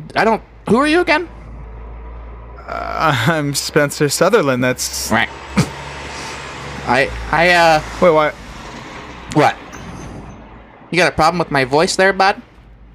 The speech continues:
Speaker 2: Gar-, uh, Gary, no, no, no, no. I was just explaining that this is my, this is my show. There's, like, do you see my name back there on the
Speaker 1: I just don't believe you. I, I, uh,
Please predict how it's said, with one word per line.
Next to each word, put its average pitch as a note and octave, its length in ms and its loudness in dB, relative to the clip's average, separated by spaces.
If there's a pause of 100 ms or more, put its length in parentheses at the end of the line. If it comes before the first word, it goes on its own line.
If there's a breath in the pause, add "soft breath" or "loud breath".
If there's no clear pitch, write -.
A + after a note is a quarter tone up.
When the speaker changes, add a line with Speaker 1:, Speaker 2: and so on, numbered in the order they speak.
(680)
Speaker 2:
Gar-, G#3+ 260 2
uh, D3+ 300 2
Gary, F#3 240 4
no, D#3+ 180 4
no, D3+ 80 -2
no, D3 80 0
no. C3 100 4
I C3 140 2
was D3 100 2
just D3 200 -2
explaining C3 500 0 (120)
that C3+ 200 2
this C3+ 160 0
is C3 80 -6
my, A2+ 460 0
this C#3 100 0
is C#3 80 -4
my A#2+ 100 2
show. A#2+ 380 2
There's, B2+ 260 -2
like, B2 340 -4
do C#3 100 0
you C3 60 0
see C#3+ 100 -4
my B2+ 100 2
name B2 180 0
back A#2+ 180 0
there A#2+ 160 2
on A#2 100 -2
the A2+ 260 -4
Speaker 1:
I B2+ 220 2
just B2 160 -2
don't G#2 160 2
believe F2+ 240 -2
you. G2 160 2
I, G#2+ 280 2
I, A2 260 4
uh, G2 240 2